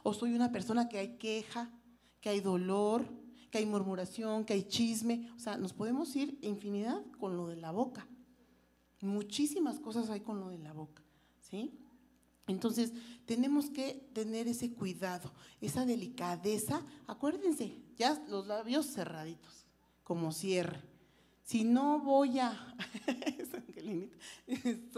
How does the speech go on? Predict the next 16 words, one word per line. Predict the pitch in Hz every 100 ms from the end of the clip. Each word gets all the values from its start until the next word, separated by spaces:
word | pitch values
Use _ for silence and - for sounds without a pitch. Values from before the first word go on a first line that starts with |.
| 208
saturadi-, | - 233 233 226 214 214
es | - -
como | 269 381
suturaditos, | - 220 - 180 180 226 339 403 - - - - - - _ -
así, | - 226 269 269 - - - _ _ _
suturaditos, | - 220 208 214 226 233 247 247 226
cerraditos. | 226 220 226 240 - - - _ -
Mejor | 214 - - 262 269 - - - -
evitas | 220 240 240 254
problemas, | - 185 190 226 233 233 233
evitas | 208 208 214 208
contiendas, | - 170 196 233 247 247 240 240 - - -
evitas | 208 214 220 220 -
un | 226
conflicto, | - 190 175 233 247 - 233 233 - -
eh, | -